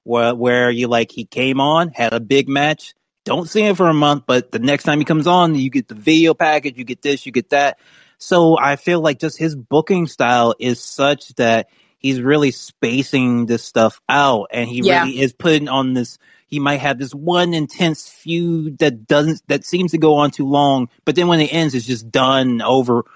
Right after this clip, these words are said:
Speaker 2: Yeah.
Speaker 1: with, and it's another thi-, and, and neither of those two people who are in that feud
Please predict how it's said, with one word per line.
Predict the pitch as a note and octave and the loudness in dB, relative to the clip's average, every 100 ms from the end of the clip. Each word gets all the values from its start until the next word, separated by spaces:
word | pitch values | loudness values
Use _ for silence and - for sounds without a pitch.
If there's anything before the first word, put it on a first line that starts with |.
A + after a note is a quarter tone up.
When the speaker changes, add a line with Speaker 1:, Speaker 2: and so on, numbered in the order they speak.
| - | -16
Speaker 2:
Yeah. | - E3 B2 | -2 2 2
Speaker 1:
with, | D3 | 0
and | C#3+ C3+ | 0 0
it's | C3 C#3 | 0 -2
another | C3 C3+ C3+ C3 B2 A#2+ - _ | -2 0 2 2 2 0 -6 _
thi-, | F3 E3+ | -6 -2
and, | D#3+ D3 D3 E3 _ _ | -2 0 -2 -6 _ _
and | D3+ C3+ C3 | -4 -2 0
neither | C#3 D#3 D#3 D3 | 0 2 2 0
of | |
those | C3+ B2+ | 0 -4
two | - E3+ | -8 -12
people | - C#3+ | -10 -6
who | C3 C3+ | -2 -2
are | |
in | C3 C3+ | -2 0
that | C3 B2 | -2 -2
feud | - E3+ D3+ C#3 | -4 -2 0 -2